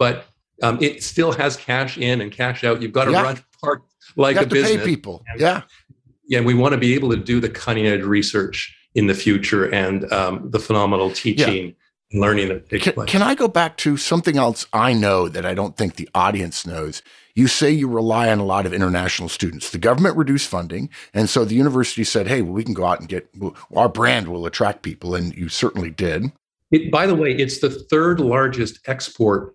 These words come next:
Speaker 1: of Australia, the entire country, uh, international students. It is, it is not a little thing for the economy
Speaker 2: Well, that's
Speaker 1: and our
Speaker 2: where I
Speaker 1: G D P.
Speaker 2: was going, right? Uh, there's an old joke that, "Where is Western Australia?" Well, we shipped it all to China,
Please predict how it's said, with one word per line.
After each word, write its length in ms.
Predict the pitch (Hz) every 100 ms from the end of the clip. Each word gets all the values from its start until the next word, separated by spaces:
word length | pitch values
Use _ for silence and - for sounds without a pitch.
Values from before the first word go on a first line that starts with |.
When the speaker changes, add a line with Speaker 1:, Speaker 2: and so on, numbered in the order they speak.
| -
Speaker 1:
of 80 | 95
Australia, 540 | - - 117 113 92
the 100 | 101
entire 560 | 101 - 139 151 143 -
country, 680 | - 127 123 - 92 117 - _ _ _ _ _
uh, 220 | 117 113 -
international 640 | 135 127 117 120 - 113
students. 880 | - - 117 104 87 - - - - _ _
It 140 | 131 127
is, 280 | 127 123 -
it 120 | 214
is 160 | 123 127
not 380 | 135 143 170 170
a 280 | 139 131
little 440 | 127 123 139 147 131
thing 560 | - - 143 123 101
for 240 | 95 127 113
the 140 | 110
economy 680 | 113 - 117 117 117 107 107
Speaker 2:
Well, 100 | 117
that's 240 | 151 185 208
Speaker 1:
and 80 |
our 20 | 190
Speaker 2:
where 100 | 143
I 40 |
Speaker 1:
G 20 |
D 20 |
P. 40 | 127
Speaker 2:
was 100 | 113
going, 440 | 160 220 214 - _ _ -
right? 320 | 104 143 185 -
Uh, 40 |
there's 200 | 110 127
an 80 | 139
old 180 | 165 151
joke 300 | 151 170 -
that, 160 | 98 82 -
"Where 180 | 107 123
is 140 | 104
Western 280 | 110 113 117
Australia?" 460 | 107 - 123 110 90
Well, 240 | 95 95
we 120 | 95
shipped 300 | 95 104 - 90
it 40 |
all 160 | 87 85
to 80 |
China, 460 | 82 104 92 87